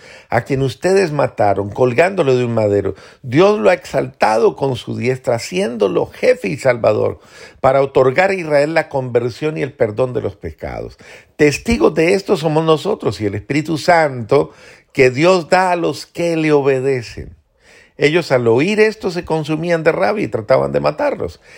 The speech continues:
Es el sentido de cuando alguien testifica la verdad, cuando alguien dice la verdad, cuando alguien le cree al Padre, le cree al Hijo,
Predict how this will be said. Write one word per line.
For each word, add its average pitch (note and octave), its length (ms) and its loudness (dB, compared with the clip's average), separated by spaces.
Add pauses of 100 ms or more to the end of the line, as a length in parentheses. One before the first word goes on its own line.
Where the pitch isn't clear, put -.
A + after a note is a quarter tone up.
(180)
Es D#3+ 140 -4
el A3+ 120 2
sentido G3 580 0
de - 140 0 (280)
cuando D3 280 4
alguien A3 320 -2
testifica - 880 -6
la G2 120 2
verdad, G2 300 0
cuando C#3+ 220 0
alguien E3+ 380 0
dice C#3 240 -6
la A2 80 0
verdad, G2 240 2
cuando B2+ 220 2
alguien G3+ 340 -2
le C#3 140 -4
cree D3 240 2
al B2 140 -2
Padre, B2 420 2
le F#2+ 160 -6
cree C3 240 0
al G#2 100 -2
Hijo, C3 300 -8